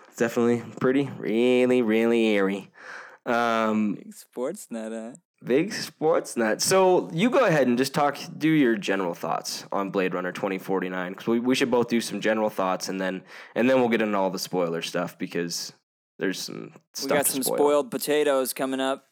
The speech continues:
Speaker 2: here
Speaker 1: That's
Speaker 2: quick.
Speaker 1: right.
Speaker 2: <laughs> Um, my spoiled undies.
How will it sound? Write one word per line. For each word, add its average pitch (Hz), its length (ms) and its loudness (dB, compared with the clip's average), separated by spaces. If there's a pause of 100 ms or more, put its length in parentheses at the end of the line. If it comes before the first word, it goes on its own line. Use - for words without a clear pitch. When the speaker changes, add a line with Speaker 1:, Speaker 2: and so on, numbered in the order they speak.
(200)
Speaker 2:
here - 200 -8
Speaker 1:
That's 104 140 -8
Speaker 2:
quick. 110 420 4
Speaker 1:
right. - 680 -14
Speaker 2:
<laughs> - 100 -20 (340)
Um, 131 640 0
my 131 140 -2
spoiled 139 340 0
undies. 135 480 0